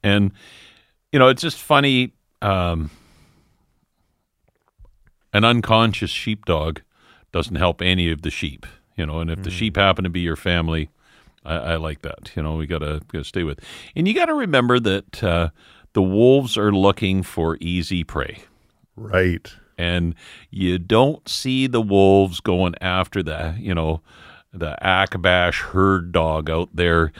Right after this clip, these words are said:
Speaker 1: in amongst, we don't have to be sheep. We could actually have alpacas or something like that.
Speaker 2: <laughs>
Speaker 1: But, you know, whatever the herd of domestic, you know, critters are, there is that, that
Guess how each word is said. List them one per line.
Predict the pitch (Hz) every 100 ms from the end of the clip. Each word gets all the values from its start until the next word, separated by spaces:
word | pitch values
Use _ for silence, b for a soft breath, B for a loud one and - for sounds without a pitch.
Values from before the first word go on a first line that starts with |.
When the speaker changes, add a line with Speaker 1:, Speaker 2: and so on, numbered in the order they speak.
| B B
Speaker 1:
in | 90 90
amongst, | 87 82 87 -
we | 117
don't | 120 98
have | 98
to | 95
be | 73
sheep. | - - - 92 76
We | 87
could | 85
actually | 82 78 - 80
have | 87 78
alpacas | 82 78 - 98 90 - - 101 98 - 82 76
or | 87
something | 78 95 87 82
like | 80 78
that. | 123 98
Speaker 2:
<laughs> | -
Speaker 1:
But, | 80 - B B B
you |
know, | 101
whatever | 113 180 233 349
the | 107
herd | 80 117 120
of | 98
domestic, | 90 101 107 - 95 90 - _ b b b b
you | 90
know, | 78
critters | 76 - 113 110 98 85 -
are, | 107 98 82 73 73 -
there | 85 85
is | 82 90 80
that, | 85 78 - -
that | - 80